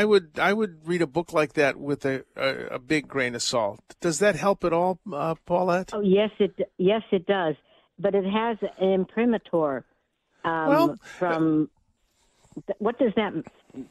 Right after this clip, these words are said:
Speaker 2: does that make it
Speaker 1: Well,
Speaker 2: any more official?
Speaker 1: Uh, yes and no. An imprimatur is, means that a book has been examined by a bishop or by his delegate.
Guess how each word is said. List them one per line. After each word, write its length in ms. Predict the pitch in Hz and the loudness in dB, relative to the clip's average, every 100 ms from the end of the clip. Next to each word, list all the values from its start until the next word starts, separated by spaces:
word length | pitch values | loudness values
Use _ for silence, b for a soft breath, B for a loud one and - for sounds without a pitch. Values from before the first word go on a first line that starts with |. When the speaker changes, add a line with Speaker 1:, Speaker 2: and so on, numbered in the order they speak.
| - - | -18 -2
Speaker 2:
does 180 | 175 170 | 0 0
that 180 | 214 190 | 0 0
make 240 | 196 196 | 0 0
it 120 | 185 - | -4 0
Speaker 1:
Well, 140 | 202 214 | 4 4
Speaker 2:
any 140 | 202 | 2
more 240 | 190 180 170 | 0 0 -2
official? 500 | - 170 - 262 - _ _ _ _ _ _ _ _ _ 220 | -2 -4 -4 -10 -12 _ _ _ _ _ _ _ _ _ -14
Speaker 1:
Uh, 40 | 220 208 220 220 233 233 233 233 233 226 202 294 226 | -10 -4 2 6 8 8 8 8 8 8 8 6 6
yes 460 | 220 208 233 220 | 4 4 4 4
and 160 | 202 196 | 2 2
no. 280 | 196 156 156 | 2 2 2
An 200 | 170 185 | 2 2
imprimatur 760 | 220 214 233 190 170 - 143 | 2 2 2 4 0 0 -2
is, 320 | 165 170 170 170 - | 0 0 0 -4 -4
means 300 | 180 190 180 | 0 2 2
that 100 | 165 | 0
a 40 | 160 | 0
book 320 | 151 247 - | 2 2 2
has 140 | 196 | -6
been 140 | 160 185 | -2 -2
examined 540 | 170 143 170 185 185 | -2 -2 0 0 0
by 160 | 156 160 | 2 2
a 100 | 156 | 0
bishop 460 | 143 180 - 208 B B B | 0 0 2 -2 B B B
or 140 | 170 | -4
by 300 | 160 170 196 233 | 0 2 2 2
his 300 | 233 208 - | 0 0 2
delegate. 640 | 185 185 160 117 - | 2 2 -2 -6 -12